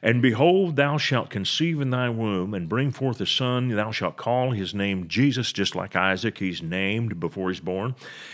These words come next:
"He shall be great and shall be called the Son of the Highest. The Lord God shall give unto him the throne of his father David. He shall reign over the house of Jacob forever, and of his kingdom there shall be no end."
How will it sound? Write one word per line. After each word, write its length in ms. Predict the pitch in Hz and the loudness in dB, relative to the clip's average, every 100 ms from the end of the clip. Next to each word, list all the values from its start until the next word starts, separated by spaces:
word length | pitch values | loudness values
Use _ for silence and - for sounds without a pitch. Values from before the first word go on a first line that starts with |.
| - | -4
"He 260 | - 175 175 | 4 4 4
shall 300 | - 131 117 | 4 2 4
be 200 | 110 104 | 2 2
great 440 | 87 98 135 156 | 2 4 4 2
and 180 | 101 87 | -6 -8
shall 280 | - 123 117 | -4 -2 0
be 100 | 107 | -2
called 360 | - 120 120 | -2 0 0
the 80 | 107 | 0
Son 260 | 95 131 110 | 0 0 0
of 60 | |
the 100 | 87 | -2
Highest. 580 | 82 104 120 135 131 - | -4 -2 0 0 -4 -4
The 80 | 95 | -2
Lord 320 | 92 107 90 | 0 0 0
God 320 | 92 113 131 | -2 0 -2
shall 160 | 120 92 | -2 -4
give 180 | 87 104 | -2 -2
unto 200 | 104 98 | -2 -4
him 260 | 92 123 | -4 -2
the 80 | 110 | -4
throne 300 | 87 110 117 | -4 -2 -2
of 100 | 107 | -2
his 120 | 92 | -4
father 280 | - 90 85 | -2 -2 -2
David. 400 | 85 101 139 160 - - - - | 0 0 0 -2 -4 -16 -16 -2
He 160 | 127 143 | 2 4
shall 220 | - 110 | 4 4
reign 280 | 110 160 165 | 4 4 4
over 180 | 147 | 2
the 100 | 113 | 0
house 340 | 107 139 127 - | 0 0 0 -2
of 100 | 95 | -2
Jacob 420 | 85 143 151 113 | 2 4 2 -2
forever, 400 | - 113 139 151 | 2 4 4 2
and 80 | 139 | 0
of 100 | 123 | 0
his 140 | 117 | 0
kingdom 400 | - 151 147 143 | 0 0 2 2
there 160 | 120 123 | 2 0
shall 180 | - 90 | -2 -2
be 200 | 87 120 | -2 -2
no 240 | 117 113 | -2 -2
end." 240 | 98 - | -4 -8